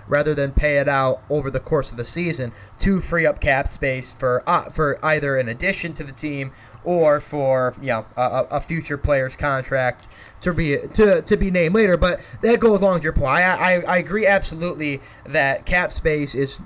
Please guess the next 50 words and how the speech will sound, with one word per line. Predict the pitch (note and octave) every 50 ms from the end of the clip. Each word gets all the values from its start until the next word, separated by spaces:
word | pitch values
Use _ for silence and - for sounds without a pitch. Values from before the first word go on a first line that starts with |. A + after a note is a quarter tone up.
| - -
definitely | F#3+ F#3 F#3 F3+ F3+ F#3 F#3 F3+ F#3
a, | D#3+ C3+ D#3 D3+ - -
an | E3 D#3+
issue | G3 G#3+ - - A3 G#3
that | F3+ F#3 D#3
I | D3
feel | - - F#3 F#3 F#3
like | F3+ E3+ E3 D#3+ - - - - - -
even | D4+ F4 F#4+
a | D#4+ A3
lot | F3+ F3+ G3 G#3+ A3
of, | G3+ F3
like, | E3+ D3+ C#3
national | E3 E3+ E3+ E3+ E3 - E3+ E3 E3 D#3 D3
football | - - E3+ E3 - D3+ D3 D3
guys | - C#3 C3+ C3+ C3+ -
talk | - - D3+ D3 D3+ D#3+ -
about | D3+ F3+ F#3 F3+ C#3+
and | D#3+ D#3+
they | - C#3
blow | - - D3+ E3+ E3+ E3 D#3+
it | D3+
up. | D#3 E3+ G#3 - -
But | F3 D#3+ -
in | A#3+ C#4+ D4
reality, | B3+ G#3 G3+ G3+ A#3 C#4+ B3+ G3+ F#3 F3 D#3+ - - - - - -
it | G3 F#3
really | E3+ G#3 C#4 E4 D#4 B3+ G#3 - F#3+
isn't | G#3 G3+ E3 E3 D3 -
that, | F3 E3+ E3+ E3+ - -
like, | F3 E3 D3+ C#3+ - - - - - - -
it's | - - G3
not | G#3 G#3 G#3
that | G#3 G3 F3+
big | F3+ F3 -
of | E3 D3
a | D#3
deal. | C3+ C3 C3 A#2+ G2+ G#2+ - - - -
There | E3 F3
are | F3 E3+ E3 D#3+ C#3 C#3 C#3 -
a | E3 E3
lot | D#3+ F3 F3 F3+ E3+
of | E3+ D#3
ways | D#3 D#3 D3 C#3 -
to | - C#3
get | C3 C3+ B2
around | A#2+ B2 B2+ B2 A#2+ A#2+ A#2 A2+ - - - - - - -
cap | - - D3+ C#3+ -
space | - - C#3 C3 B2 A#2 -
issues. | B2 A#2+ A2 - G2 F#2+ G2+ G2+ - -